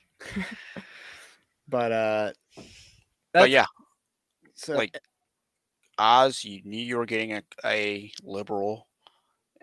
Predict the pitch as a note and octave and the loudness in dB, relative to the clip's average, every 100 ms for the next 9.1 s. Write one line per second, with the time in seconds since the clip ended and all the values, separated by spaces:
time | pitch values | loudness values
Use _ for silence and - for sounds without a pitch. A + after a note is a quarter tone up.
0 | - - _ _ _ - - C2 E2+ G#2+ | -20 -20 _ _ _ -12 -12 -12 -2 -2
1 | G#2+ - G#2+ G2 G2+ G#2 F2+ G#2 G2+ A2 | -2 0 4 4 2 -2 -4 -6 -10 0
2 | A2+ - C3 - B2 A#2+ C3 - D3 A2+ | 0 0 -8 -10 -2 0 0 -2 -6 -6
3 | A#2 G#2+ F#2 F#2 - G#2+ G#2 F#2+ G#2 - | -8 -8 -6 -4 -6 -6 -10 -8 -12 -8
4 | G2+ G2+ G2 G2+ G2 F#2+ F2 F2 G2+ G#2+ | -8 -6 -6 -8 -8 -12 -12 -12 -12 -12
5 | G2 F#2 - G#2+ G#2 F#2+ - A2+ A2+ G#2+ | -14 -16 0 2 2 -2 0 0 0 -2
6 | - G#2 G#2 G#2 - G2+ G#2 G2+ G#2 F#2+ | -6 -4 -4 -6 -8 -12 -6 -4 -4 -6
7 | F#2 F#2+ - _ - - - G2 F#2 F#2 | -10 -12 -16 _ -20 -20 -16 -14 -6 4
8 | G#2 G#2+ G#2 G2 F#2+ - _ - G2 F#2+ | 6 6 4 0 -2 -8 _ -6 -6 -6
9 | - | -12